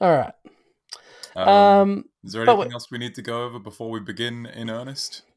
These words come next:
Speaker 1: Uh, no, I don't think so. We're gonna, we, we're gonna start with some trivia about the movie.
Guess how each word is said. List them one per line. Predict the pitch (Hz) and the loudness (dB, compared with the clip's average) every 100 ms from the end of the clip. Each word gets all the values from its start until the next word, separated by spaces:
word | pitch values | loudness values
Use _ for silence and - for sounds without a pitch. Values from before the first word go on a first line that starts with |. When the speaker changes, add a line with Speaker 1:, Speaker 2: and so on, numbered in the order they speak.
| _ _ _ _ _ | _ _ _ _ _
Speaker 1:
Uh, | - 131 143 | 2 4 4
no, | 277 311 269 190 | 4 6 8 8
I | 208 | 8
don't | 214 165 | 6 2
think | 156 143 | -4 -6
so. | - 180 190 190 190 175 | 2 6 6 6 4 -2
We're | - 254 294 | -4 -4 2
gonna, | 277 254 233 220 - _ _ _ | 4 6 6 4 0 _ _ _
we, | 226 | -8
we're | 208 175 233 | -6 -4 0
gonna | 254 240 | 2 2
start | 226 - 208 202 190 | 2 6 8 8 4
with | 175 - | -2 -4
some | 156 | -6
trivia | 147 196 175 180 180 | -2 -2 0 2 2
about | 147 131 160 175 | 0 2 4 4
the | 180 | 0
movie. | 175 175 170 170 175 | 0 2 0 -2 -4